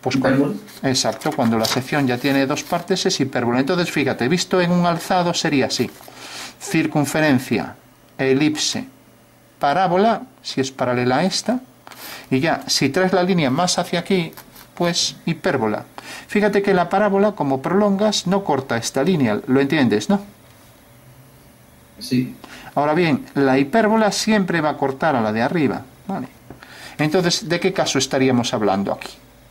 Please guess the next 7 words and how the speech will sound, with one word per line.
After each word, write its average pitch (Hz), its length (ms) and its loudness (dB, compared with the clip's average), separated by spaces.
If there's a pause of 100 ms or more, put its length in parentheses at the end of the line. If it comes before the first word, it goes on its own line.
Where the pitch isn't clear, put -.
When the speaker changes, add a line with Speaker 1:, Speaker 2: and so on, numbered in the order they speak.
(1700)
Speaker 1:
Fíjate 123 380 -2
que 135 100 2
si 131 140 -2
tú 127 160 -2
haces 120 260 -2
un 127 100 0
alzado 135 580 0